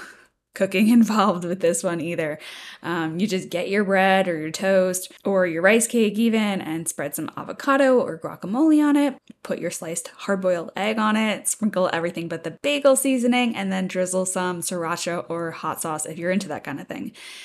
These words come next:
And bam, you got yourself an easy, cool meal.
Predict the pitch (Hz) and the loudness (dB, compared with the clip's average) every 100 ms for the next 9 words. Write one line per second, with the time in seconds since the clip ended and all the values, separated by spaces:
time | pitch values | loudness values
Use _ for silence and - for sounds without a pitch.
0 | - - 320 381 415 - 156 233 240 240 | -18 -6 -2 0 2 0 -4 -4 -2 -2
1 | 240 240 269 - 202 208 233 262 - - | 0 0 -2 -2 -2 0 0 -2 -6 -6
2 | - 190 180 202 - - 185 160 202 | 0 4 4 2 -8 -8 -6 -6 -8